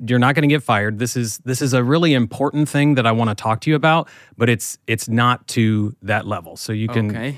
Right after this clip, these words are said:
Speaker 1: yeah, so we can calm down about that. Um, the, the main thing I wanna hit is I just wanna make sure that my expectations of you are clear, um, so that when we get into this situation in the future, we're both,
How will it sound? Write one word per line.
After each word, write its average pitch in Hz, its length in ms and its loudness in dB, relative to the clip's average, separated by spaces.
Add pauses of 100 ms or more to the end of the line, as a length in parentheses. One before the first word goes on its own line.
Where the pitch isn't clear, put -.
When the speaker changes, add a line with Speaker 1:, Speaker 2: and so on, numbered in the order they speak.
Speaker 1:
yeah, 117 120 -4 (140)
so - 140 -12
we 104 80 -8
can 107 80 -8
calm 117 240 -2
down 120 220 2
about 117 260 -4
that. 104 260 -4 (420)
Um, 127 360 2
the, - 240 -8
the 143 140 -2
main 196 320 4
thing 160 180 0
I 123 60 2
wanna 120 220 2
hit 131 180 -2
is 127 100 0
I 117 120 2
just 170 260 -4
wanna 175 160 2
make 113 200 2
sure 110 280 -2
that 107 180 -4
my 113 300 2
expectations 131 760 -2
of 104 140 -4
you 135 420 2
are 113 140 0
clear, 156 480 0 (360)
um, 107 520 2
so 135 160 0
that 117 280 2 (100)
when 117 320 -2
we 113 80 0
get 117 180 -2
into 120 220 -2
this 107 180 -6
situation 110 600 -2
in 101 160 -4
the 98 80 -6
future, 160 500 0 (240)
we're 123 140 6
both, 120 360 2